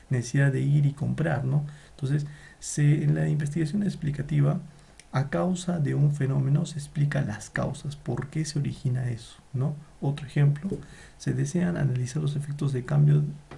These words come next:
en la imagen de un producto en sus niveles de ventas, ¿no? Antes no me acuerdo que teníamos la leche Gloria,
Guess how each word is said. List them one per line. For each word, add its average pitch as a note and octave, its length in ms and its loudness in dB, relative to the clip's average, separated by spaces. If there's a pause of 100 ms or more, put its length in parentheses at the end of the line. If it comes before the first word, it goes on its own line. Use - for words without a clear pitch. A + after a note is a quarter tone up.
en C3+ 180 0
la B2+ 60 -4
imagen D3 500 4
de C3+ 80 2
un C#3 80 0
producto B2+ 600 -4
en C#3 120 -4
sus A#2+ 180 -6
niveles B2+ 460 -2
de A#2 80 -2
ventas, A#2 380 -6 (160)
¿no? D#3 120 0 (680)
Antes D3+ 340 0
no D3 100 4
me C#3 120 4
acuerdo C3+ 260 0
que C3+ 80 -4
teníamos C3 440 -2
la A#2+ 80 -4
leche C#3 400 -2 (600)
Gloria, D3 600 4